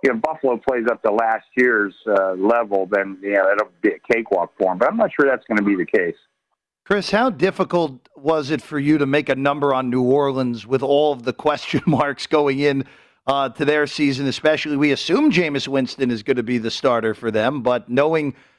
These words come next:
Speaker 2: how, uh, h-, how that coaching staff had u-, has utilized Taysom Hill, that brings a lot of questions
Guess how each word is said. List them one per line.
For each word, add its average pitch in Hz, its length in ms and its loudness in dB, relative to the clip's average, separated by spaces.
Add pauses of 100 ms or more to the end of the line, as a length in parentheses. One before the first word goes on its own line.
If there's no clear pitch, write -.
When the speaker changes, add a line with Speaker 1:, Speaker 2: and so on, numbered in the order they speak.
(140)
Speaker 2:
how, 151 360 -2
uh, 135 320 2
h-, 135 280 -4
how 160 300 -2
that 147 260 0
coaching 160 360 -2
staff 151 300 0
had 127 100 -6
u-, 143 200 0
has 131 180 0
utilized 135 520 0
Taysom 139 360 -2
Hill, 147 240 2
that 135 200 0
brings 151 240 -2
a 135 60 -2
lot 135 160 2
of 120 80 -4
questions 147 540 -2